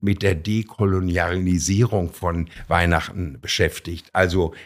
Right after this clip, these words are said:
der Schwarze von den Heiligen Drei Königen wurde ausgetauscht.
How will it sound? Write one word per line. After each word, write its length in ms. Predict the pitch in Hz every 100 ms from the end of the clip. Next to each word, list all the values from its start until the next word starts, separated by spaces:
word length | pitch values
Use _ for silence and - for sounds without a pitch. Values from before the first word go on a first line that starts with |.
| -
der 120 | 87
Schwarze 480 | - 95 95 113 107
von 180 | 90 87
den 220 | 85 78
Heiligen 320 | 90 85 82
Drei 240 | 78 76 80
Königen 560 | - 139 135 104 98
wurde 280 | 92 95 95
ausgetauscht. 840 | 98 87 - 82 87 87 82 -